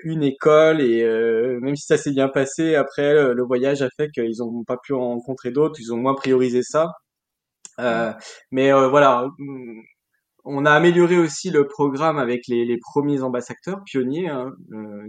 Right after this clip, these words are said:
Speaker 1: qui profitaient du programme, les deux premières promos, on va dire.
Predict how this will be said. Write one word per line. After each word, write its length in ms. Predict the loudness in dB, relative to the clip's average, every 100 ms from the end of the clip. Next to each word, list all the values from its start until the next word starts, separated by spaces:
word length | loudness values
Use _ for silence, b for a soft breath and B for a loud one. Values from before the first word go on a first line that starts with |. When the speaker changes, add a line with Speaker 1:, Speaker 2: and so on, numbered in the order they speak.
| -18
Speaker 1:
qui 200 | -18 -18
profitaient 340 | _ _ -10
du 120 | -10
programme, 460 | -10 -6 -4 -4 -6
les 80 | -6
deux 160 | -4
premières 300 | -4 -4 -4
promos, 320 | -4 -4 -2 0
on 40 |
va 120 | -2
dire. 200 | -4 -8